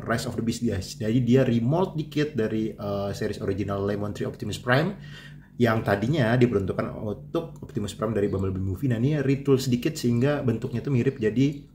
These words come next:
Optimus Prime dari series Transformers Rise of the Beast. Jadi gua nggak bisa bilang di sini adalah K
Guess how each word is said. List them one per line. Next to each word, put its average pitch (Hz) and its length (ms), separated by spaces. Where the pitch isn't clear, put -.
Optimus 107 320
Prime 123 160
dari 110 160
series 110 400
Transformers 101 480
Rise 98 160
of - 80
the 92 80
Beast. 85 320
Jadi 117 160
gua 170 160
nggak 127 80
bisa 120 80
bilang 151 160
di 135 80
sini 139 160
adalah 127 160
K - 80